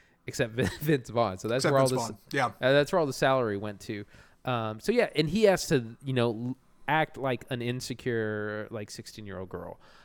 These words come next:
Speaker 1: Um, so
Speaker 2: Right.
Speaker 1: that's actually a lot of fun, especially because he's, like, a kind of a towering,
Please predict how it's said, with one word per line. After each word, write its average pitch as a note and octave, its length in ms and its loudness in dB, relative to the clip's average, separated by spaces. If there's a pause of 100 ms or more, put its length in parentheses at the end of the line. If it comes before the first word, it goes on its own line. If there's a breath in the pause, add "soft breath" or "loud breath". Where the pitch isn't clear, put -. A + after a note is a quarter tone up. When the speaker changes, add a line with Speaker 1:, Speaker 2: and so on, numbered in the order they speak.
(160 soft breath)
Speaker 1:
Um, A#2 200 -2
so C3+ 60 0
Speaker 2:
Right. C#3+ 60 4
Speaker 1:
that's D#3+ 240 4
actually D3+ 520 4
a A2 100 -2
lot A#2 340 2
of A2 80 -4
fun, G#2+ 160 -8
especially B2 360 -2
because A2+ 300 -2
he's, G#2+ 240 -6
like, G#2 280 -6
a A2+ 220 -4
kind A#2+ 180 -6
of G2+ 60 -6
a G#2 40 -4
towering, G2 540 -6